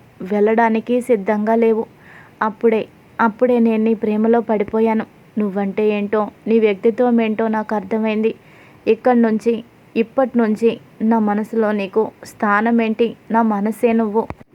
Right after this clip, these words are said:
ఎప్పటికీ మనం విడిపోము" అని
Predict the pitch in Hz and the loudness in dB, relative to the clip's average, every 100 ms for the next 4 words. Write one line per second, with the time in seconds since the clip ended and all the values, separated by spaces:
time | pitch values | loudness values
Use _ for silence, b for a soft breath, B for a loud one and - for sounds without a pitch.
0 | - - _ _ _ 196 220 214 226 220 | -20 -20 _ _ _ -2 -2 0 -4 -2
1 | 220 220 220 226 - _ 202 185 220 233 | 0 0 0 -2 -8 _ -10 -2 0 0
2 | - 214 214 - - - - - 226 | 0 0 0 -4 -14 -20 -10 -4 -2